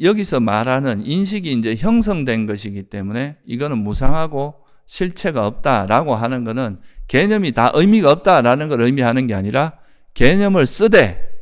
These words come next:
여기에 집착하지 말라는 걸 의미하는 거죠. 개념을 쓰되 그 개념에 매이지 말고 그 개념에, 어, 빠지지 말라. 그냥 개념은 우리가 편의상 붙인 이름에 불과하니까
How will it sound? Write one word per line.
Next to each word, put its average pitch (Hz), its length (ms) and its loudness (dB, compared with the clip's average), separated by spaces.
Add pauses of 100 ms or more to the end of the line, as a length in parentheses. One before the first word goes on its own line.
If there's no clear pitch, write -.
(260)
여기에 170 240 0
집착하지 190 640 4
말라는 95 460 -2
걸 92 120 -12
의미하는 90 440 -8
거죠. 101 300 -8 (460)
개념을 135 840 0 (520)
쓰되 151 680 -2
그 120 160 -2
개념에 143 720 -2 (320)
매이지 131 460 4
말고 92 500 0 (100)
그 110 140 -2
개념에, 139 600 0 (520)
어, 98 220 -6 (1400)
빠지지 165 460 4
말라. 90 520 -4
그냥 143 220 -2
개념은 156 400 0
우리가 113 220 -2
편의상 170 500 6
붙인 - 400 2
이름에 139 420 0
불과하니까 101 920 2